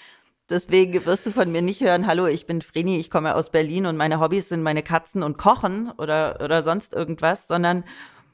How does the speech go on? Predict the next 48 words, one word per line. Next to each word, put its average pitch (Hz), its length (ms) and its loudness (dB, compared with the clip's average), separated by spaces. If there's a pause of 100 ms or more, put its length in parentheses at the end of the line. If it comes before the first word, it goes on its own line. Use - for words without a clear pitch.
(280)
ja, 170 220 2
ich 165 200 -4
versuche 208 360 2
dann 196 180 0
immer 196 280 2
irgendwas 220 480 2
zu 220 80 -2
erzählen, 202 420 2
was 185 140 2
den 180 140 0
anderen 196 340 2
im 185 100 -2
Gedächtnis 180 400 0
bleibt 185 300 0
und 165 160 -6 (120)
worauf 156 560 0
man 196 140 -2
dann 175 240 -2 (260)
eventuell 175 520 0
auch 170 240 0
in 165 220 -2
einer 165 120 2
Pause 196 540 4
oder 156 240 2
so 156 160 0
dann 165 160 2
doch - 240 2
wieder 185 220 4
ins 175 200 -2
Gespräch 175 480 -2
kommt. - 320 -6
Und 156 140 0
das 214 160 4
sind 233 140 -4
so 185 100 0
die 175 120 0
spannenden 185 480 0
Dinge. 175 320 2
Und 151 220 0
je 190 80 6
nachdem, 208 340 0
in 180 120 -2
was 185 160 -2
für 196 60 -2
einer 180 100 4
Runde 208 320 4
man 156 180 0
sitzt, - 440 2